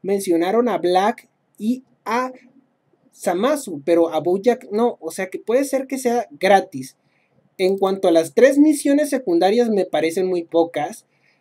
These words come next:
No van a agregar modo historia, entonces mínimo hubieran escatimado en misiones secundarias. Pero bueno, ah, los,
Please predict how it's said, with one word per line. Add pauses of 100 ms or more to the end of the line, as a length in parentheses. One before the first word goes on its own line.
No
van
a
agregar
modo
historia,
entonces
mínimo
hubieran
escatimado
en
misiones
secundarias. (580)
Pero
bueno,
ah, (680)
los,